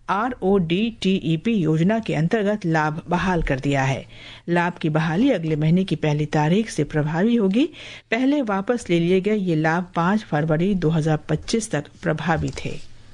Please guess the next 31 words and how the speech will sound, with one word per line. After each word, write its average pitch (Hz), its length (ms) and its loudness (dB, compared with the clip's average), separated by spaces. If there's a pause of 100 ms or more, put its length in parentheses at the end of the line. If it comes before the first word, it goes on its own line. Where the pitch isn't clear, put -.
(1040)
घरेलू 277 380 2
शेयर 320 200 0
बाजार 240 460 0
के 247 260 -2
सेंसेक्स 202 520 0
और 190 80 2
निफ्टी 175 380 0
आज 170 280 0
दोपहर 220 600 0
आधे 170 320 0
प्रतिशत 180 420 0
से 208 140 -2
अधिक 160 280 -2
की 185 120 -2
गिरावट 160 420 0
के 156 100 -2
साथ 165 280 0 (140)
कारोबार 151 440 0
कर 156 180 -4
रहे 170 280 2
थे। 269 120 0 (380)
अंतिम 226 340 0
समाचार 180 560 0
मिलने 165 280 2
तक 214 260 -2
सेंसेक्स 226 520 0
पाँच 160 260 0
सौ 165 140 0
बयासी 160 480 0
अंक 156 240 0
गिरकर 196 380 0